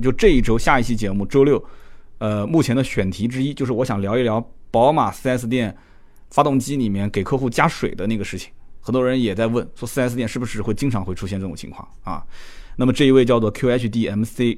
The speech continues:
P车，他讲的这件事情，我觉得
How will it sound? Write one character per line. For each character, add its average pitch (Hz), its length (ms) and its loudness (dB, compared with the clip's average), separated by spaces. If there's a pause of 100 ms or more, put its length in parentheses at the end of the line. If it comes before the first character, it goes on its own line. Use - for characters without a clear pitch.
P 98 240 -6
车， 120 320 0 (180)
他 - 120 -4
讲 95 240 -4
的 92 80 -6
这 101 100 -6
件 101 160 -4
事 95 140 -4
情， 87 160 -10
我 104 120 -2
觉 120 140 2
得 147 240 2